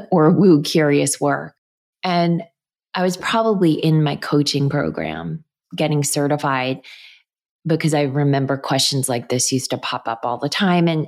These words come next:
and someone, a teacher, facilitator said, "If you could go back to an earlier version of yourself, what would you tell her?"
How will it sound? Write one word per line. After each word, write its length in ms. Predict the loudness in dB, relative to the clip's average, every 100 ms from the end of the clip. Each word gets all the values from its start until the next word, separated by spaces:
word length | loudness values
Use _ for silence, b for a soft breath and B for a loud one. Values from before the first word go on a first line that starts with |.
| -2
and 420 | 0 2 0 -2 -6 -10 _ -6
someone, 500 | -2 2 4 4 4
a 80 | 2
teacher, 720 | 2 0 4 4 4 2 -2 -2
facilitator 640 | -2 2 0 2 2 2 0
said, 460 | -2 -2 -4 -6 -10 b b b b b
"If 160 | -4 -2
you 80 | 2
could 240 | 2 4
go 260 | 4 4 4
back 600 | 2 2 0 -4 -10 -6 -6 0
to 680 | 4 4 4 4 2 -2 -10 _ _ -2
an 140 | 0 2
earlier 420 | 2 4 4 4
version 340 | 4 2 2 0
of 140 | 0
yourself, 720 | 0 -2 -2 -4 -8 -14 -20 _ _
what 500 | -2 2 2 2 2
would 200 | 2 4
you 100 | 0
tell 320 | 0 -8 -8 -12
her?" 180 | -14